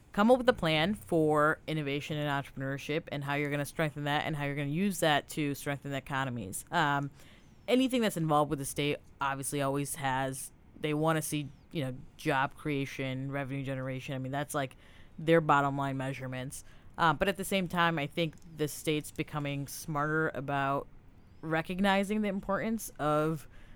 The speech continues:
uh, entrepreneurship within the state. So it's no longer all about large corporations. Um, in our process, I think a couple big things came out. One was recognizing that we need to build better bridges between corporations and startups.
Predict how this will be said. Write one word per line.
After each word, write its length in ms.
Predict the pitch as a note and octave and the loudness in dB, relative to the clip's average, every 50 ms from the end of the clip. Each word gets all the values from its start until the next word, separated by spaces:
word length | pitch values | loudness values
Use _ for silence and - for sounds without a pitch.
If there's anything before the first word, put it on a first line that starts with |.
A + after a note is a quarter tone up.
| - - - | -20 -12 -2
uh, 240 | D3+ D#3 D3+ D3+ - | 0 2 4 4 2
entrepreneurship 720 | - C3 D3+ D3 D#3 C3 - D#3 D3+ D#3 D3 - - D#3 - | 2 0 0 0 -2 -8 -6 -4 -2 -2 -2 -2 -4 -6 -4
within 200 | C#3+ C#3 C3+ D3 | -6 -6 -4 -4
the 80 | E3+ E3 | -6 -4
state. 240 | - - A3 G#3 - | -2 -2 -2 -2 -2
So 80 | E3+ | -4
it's 160 | C#3 - - | -6 -4 -2
no 180 | E3 E3 D#3 D#3 | 0 0 2 2
longer 480 | D#3 D#3 D#3 D#3 D3+ D3 D3+ D3 - - | 4 4 4 4 4 2 2 2 2 2
all 220 | B2 C3+ C#3+ C#3+ | 2 2 2 2
about 420 | C3+ C3+ C3+ C3+ C3+ C3+ - - - - | 2 2 2 2 2 2 0 -2 -6 -8
large 440 | - D3 D3 D3 C#3+ D3 - - - | -6 -2 0 0 0 -2 -4 -8 -4
corporations. 840 | - D#3+ D#3 - C3+ C3+ C#3 D3+ D3 - - G#3+ A#3 B3 - - - - - - - - - - - | -2 -2 -2 -2 -2 -2 -2 -2 -2 -2 -2 0 0 0 -2 -6 -16 -18 -20 -18 -18 -20 -16 -2 2
Um, 460 | F3 E3+ D#3+ D3+ D3+ D3 D3 C#3+ - - - - | 6 8 8 8 8 6 4 0 -4 -10 -8 -2
in 120 | - F3 E3 | 2 4 8
our 140 | E3+ F#3+ G3 | 8 8 8
process, 440 | - - F3 D#3+ D#3 - D#3 D3+ | 8 8 8 8 8 6 2 0
I 80 | E3 D#3 | 0 0
think 200 | D#3+ D#3+ D#3+ - - | 0 0 -2 -2 -4
a 100 | D3 D3 | -6 -2
couple 360 | - F3 D#3 E3 E3+ E3 D3+ C#3+ D3 - - | 0 -2 2 4 2 2 2 0 -6 0 2
big 180 | E3 D#3 - - - - - - - | 2 2 2 -2 -20 -20 -18 -4 -2
things 260 | D#3 D#3 D#3 C#3 - | 0 0 0 -2 -2
came 160 | - C#3+ C#3+ | -4 -2 0
out. 180 | C3+ C3 C3+ - | 0 0 0 -2
One 420 | D3 D3+ D#3+ E3 E3+ F3+ G3 G3 | 0 2 4 4 4 4 4 2
was 420 | E3+ D3+ D3+ D3 D3+ D3 C#3+ C#3+ C#3+ | 4 4 4 4 4 2 0 -2 -2
recognizing 720 | D3 D3 - - E3 D3+ C#3+ C#3+ C#3+ C#3+ C#3 C#3+ D3 D3 | -2 -2 0 -2 -2 0 0 0 0 0 -2 -2 -2 -2
that 260 | C#3 C#3+ C#3 C#3+ - - | 0 0 0 -2 -2 -2
we 80 | D#3 | -2
need 160 | D3+ D3+ C#3+ - | -2 -2 -2 -2
to 80 | D3+ | -4
build 240 | C#3 C3+ D3+ D3 D3 | -2 0 0 0 2
better 220 | C#3+ D3 C#3+ C#3+ C3 | 2 0 0 0 -2
bridges 340 | C3+ C3+ C3+ C#3 D3 C#3+ C3+ | -2 -4 -2 -2 -4 -4 -4
between 360 | C#3 C3 - D3+ C#3+ C3+ C#3 | -6 -8 -4 -4 -2 -2 -4
corporations 720 | - - D#3+ C#3+ - C#3 C#3+ C#3+ C#3+ C3+ - D#3 C#3+ C3 | -4 -4 -6 -4 -4 -4 -2 -2 -4 -4 -6 -8 -8 -6
and 180 | C3+ C3 C3 C3 | -6 -6 -6 -6
startups. 560 | - - D3 C#3 D3 E3 F3 - - - - | -6 -2 -2 2 2 2 0 -2 -6 -12 -12